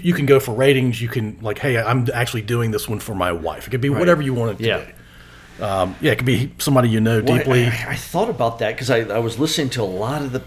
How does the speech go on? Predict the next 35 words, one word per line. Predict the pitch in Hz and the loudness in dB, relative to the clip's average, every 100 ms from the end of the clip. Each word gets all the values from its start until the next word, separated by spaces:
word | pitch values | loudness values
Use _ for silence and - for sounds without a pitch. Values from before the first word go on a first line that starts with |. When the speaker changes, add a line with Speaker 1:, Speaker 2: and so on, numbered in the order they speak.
| 143 | -10
Speaker 2:
your | 107 110 | -6 -6
guests' | 92 120 110 - - - | -4 -2 -2 -4 -10 -8
answers, | 110 127 147 - 71 - - - - - - | -4 -4 -4 -8 -10 -12 -14 -18 -20 -16 -8
and | 117 | -4
I'm | |
like, | 110 98 - - - - - - - - - - - | -2 -4 -8 -18 -20 -20 -20 -20 -20 -20 -20 -20 -16
a | |
lot | 131 156 | -10 -8
of | 120 | -6
them | |
are | 104 | -8
very | 95 104 87 | -4 -4 -4
kind | - 110 87 | -8 -10 -10
of | - | -12
TED | - 85 | -12 -12
Talky. | - 76 - - - - - | -10 -10 -12 -18 -20 -20 -12
And | - | -2
it's | 113 131 | 2 4
like, | 226 | 6
okay, | - 127 135 | 6 6 4
how | 113 190 | 6 4
Speaker 1:
<laughs> | 190 120 - | 6 4 4
Speaker 2:
cerebral | 165 120 127 131 131 123 | 4 2 2 2 4 2
can | 110 131 | 0 -2
I | 117 107 | -2 -2
get | 107 127 | 0 0
with, | 117 165 | -2 -4
no, | 285 339 349 | -4 0 2
this | 277 285 | 2 -2
is | 339 | 0
a | 330 | -4
freaking | - 220 160 131 | -4 -6 -4 -4
talk | - 160 - | -2 -2 -2
show. | - - | 0 2
Speaker 1:
Yeah. | 165 | 2